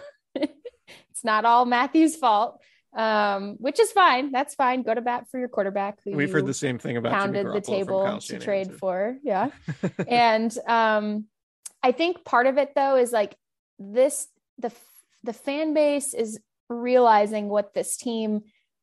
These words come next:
Speaker 1: came to terms with a long time ago, which is that you're going to get Matthew Stafford, and you're gonna get all the, the great parts of Matthew Stafford, and you're gonna get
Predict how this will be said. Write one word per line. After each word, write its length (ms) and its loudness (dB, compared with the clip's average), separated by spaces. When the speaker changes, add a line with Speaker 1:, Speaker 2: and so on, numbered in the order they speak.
Speaker 1:
came 160 -4
to 80 -2
terms 400 -6
with 200 0
a 40 -2
long 320 -2
time 240 -8
ago, 320 0
which 220 -4
is 160 -6
that 400 2
you're 200 0
going 280 0
to 120 -10
get 360 2
Matthew 320 -4
Stafford, 540 0
and 80 -8
you're 60 -10
gonna 120 -6
get 140 -2
all 180 4
the, 260 2
the 100 -6
great 260 -6
parts 260 -6
of 100 -10
Matthew 280 -8
Stafford, 480 -6
and 200 -8
you're 120 -10
gonna 140 -4
get 280 -6